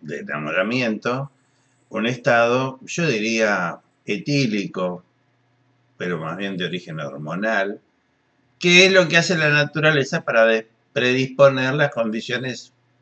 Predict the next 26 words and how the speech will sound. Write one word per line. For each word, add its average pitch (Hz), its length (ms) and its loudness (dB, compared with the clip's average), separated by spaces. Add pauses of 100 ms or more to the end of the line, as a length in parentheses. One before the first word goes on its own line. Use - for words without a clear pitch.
(320)
favorables 143 840 6 (400)
a 120 340 4
la 127 140 4
conservación 113 680 -2
de 104 80 -6
la 87 60 -6
especie, - 460 -8 (480)
por 92 100 -6
lo 123 140 -2
menos 104 260 -6
la 107 80 -6
especie - 340 -10
humana. 76 380 -8
En 92 100 -10
los 135 220 -6
otros - 340 -12
habrá 80 420 -6 (460)
otras 95 400 0
reacciones, 85 600 -4
pero 190 460 6 (560)
los 175 360 4
humanos 160 760 0
en 113 160 0
estado 143 420 2
de 117 80 4
enamoramiento, 127 1080 0